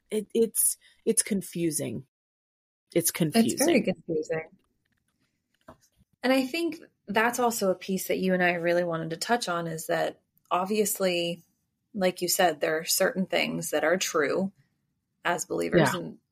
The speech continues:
Speaker 2: that's just what it is.
Speaker 1: Yeah.
Speaker 2: And then there's also just, just this level of, I don't even know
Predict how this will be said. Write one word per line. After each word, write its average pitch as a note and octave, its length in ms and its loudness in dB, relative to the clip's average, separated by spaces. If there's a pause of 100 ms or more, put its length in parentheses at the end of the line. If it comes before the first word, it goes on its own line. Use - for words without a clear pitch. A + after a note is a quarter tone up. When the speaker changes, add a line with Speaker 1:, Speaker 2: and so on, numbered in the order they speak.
(120)
Speaker 2:
that's - 380 -6
just - 200 -14
what D#3 240 0
it F#3 100 0
is. - 440 0 (420)
Speaker 1:
Yeah. F3+ 220 2
Speaker 2:
And F#3+ 180 0
then F3 560 -2 (300)
there's G3 260 4
also G#3+ 560 2
just, - 560 2 (1500)
just - 240 -4
this - 240 2
level F3 540 6
of, D#3+ 600 -4 (200)
I G3 40 -8
don't F#3+ 140 -2
even F#3+ 280 0
know D#3+ 480 0